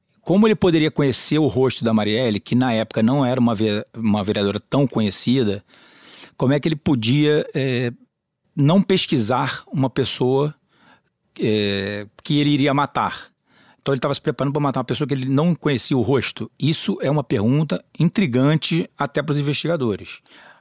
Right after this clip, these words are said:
A outra coisa que, que impressiona, quando a polícia faz o rastreamento de, do carro,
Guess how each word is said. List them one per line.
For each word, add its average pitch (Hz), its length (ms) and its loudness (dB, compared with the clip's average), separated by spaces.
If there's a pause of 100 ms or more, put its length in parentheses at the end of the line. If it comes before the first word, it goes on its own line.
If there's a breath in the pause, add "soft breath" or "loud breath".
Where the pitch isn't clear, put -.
A 160 100 -2
outra 208 280 2
coisa 131 320 0
que, 110 800 -2 (760)
que 139 140 -2
impressiona, 131 920 0
quando 202 320 2
a 180 40 0
polícia 143 280 -2
faz 120 160 -2
o 104 40 -4
rastreamento 107 680 -4
de, 98 540 -4
do 110 140 -6
carro, 95 480 -2